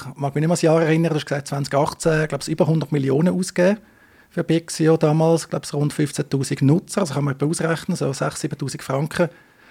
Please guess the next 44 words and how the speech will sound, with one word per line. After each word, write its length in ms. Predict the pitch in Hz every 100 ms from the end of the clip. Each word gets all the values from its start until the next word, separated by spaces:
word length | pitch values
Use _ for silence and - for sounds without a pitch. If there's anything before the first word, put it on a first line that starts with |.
| - -
pro 160 | 156
Nutzer. 560 | 165 165 - - 175 165 - - - -
Das 220 | 143 143
muss 100 | 160
man 140 | 180 202
reinholen. 460 | 240 214 170 135 - - _ _
Und 100 | 156
wenn 120 | 160 160
man 100 | 160
sieht, 180 | 160
was 120 | 160 -
Bexio 520 | 147 143 - 143 143
so 160 | 143
standardmäßig 720 | 143 - 143 143 139 139 - 139
kostet, 640 | - 160 233 - - - -
äh, 360 | 170 165 165
ja, 140 | 147 180
dann 140 | 180
muss 120 | 170
man 60 | 175
da 120 | 165
auch 60 | 165
einen 160 | 190
Effort 280 | 226 233 175
leisten. 500 | 156 123 110 - 143
Sonst, 400 | - 147 139 - - -
ähm, 400 | 143 139 139 135
funktioniert 400 | 135 151 143 156
das 100 | 143
nicht 140 | 147 160
mit 140 | 165
dem 100 | 175
Investment. 680 | 170 165 170 - 175 170 165
Es 160 | - -
gibt 180 | 143 135
auch 200 | 139 147
immer 200 | 147 143
wieder 140 | 139
neue 200 | 139 175
Player 400 | 175 170 165 170
in 80 | 160
dem 160 | 160
Markt, 380 | 151 151 160 -
die 160 | 156